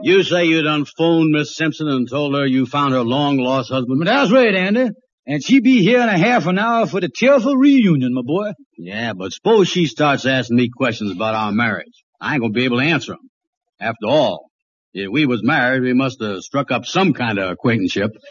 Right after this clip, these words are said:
Speaker 1: <laughs>
Speaker 2: Well, now, that's covered, Andy, old boy. You see, she thinks that I is a detective. So me and her has done worked out a plan.
Speaker 1: Mm-hmm.
Speaker 2: Now, she has got four questions that if you know the answer to,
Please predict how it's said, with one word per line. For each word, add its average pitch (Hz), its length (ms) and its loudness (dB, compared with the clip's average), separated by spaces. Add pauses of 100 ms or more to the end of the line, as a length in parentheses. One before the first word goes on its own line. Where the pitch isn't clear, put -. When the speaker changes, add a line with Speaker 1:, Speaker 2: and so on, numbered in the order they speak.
(100)
Speaker 1:
<laughs> - 880 2 (340)
Speaker 2:
Well, 302 340 6
now, 233 460 0 (300)
that's 254 260 -2
covered, 226 340 2
Andy, 170 260 -2
old 165 180 0
boy. 208 220 0
You 185 120 0
see, 277 460 4 (280)
she 294 260 4
thinks 240 340 2
that 190 100 0
I 208 240 -4
is 190 80 -2
a 175 60 2
detective. 175 560 -2 (460)
So 165 220 -2
me 277 240 6
and 247 100 4
her 185 280 4
has 175 160 0
done 185 200 -2
worked 240 220 0
out 233 120 0
a 226 60 -2
plan. 190 340 -2 (180)
Speaker 1:
Mm-hmm. 82 300 -14 (260)
Speaker 2:
Now, 151 220 -2
she 277 260 4
has 254 160 2
got 202 220 0
four 277 320 2
questions - 580 -2 (460)
that 147 140 0
if 143 80 2
you 262 200 6
know 269 220 4
the 226 80 4
answer 220 340 0
to, 139 400 -2